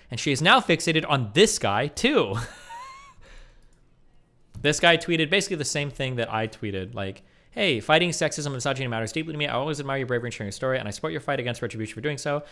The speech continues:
Entirely separately, I hope you reconsider the cruelty you regularly unleash against colleagues.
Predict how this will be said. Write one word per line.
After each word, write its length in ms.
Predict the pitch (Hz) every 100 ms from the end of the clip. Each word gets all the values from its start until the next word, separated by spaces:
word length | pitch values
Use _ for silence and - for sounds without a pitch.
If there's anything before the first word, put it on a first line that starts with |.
| -
Entirely 300 | 110 175 208
separately, 380 | 165 160 151 147
I 60 | 127
hope 160 | 170
you 60 | 165
reconsider 280 | 147 131 135
the 80 |
cruelty 400 | 113 - 170 175
you 120 | 127 104
regularly 400 | 127 156 156 139
unleash 420 | 127 135 120 127
against 260 | 113 104
colleagues. 600 | - 123 120 90 104 -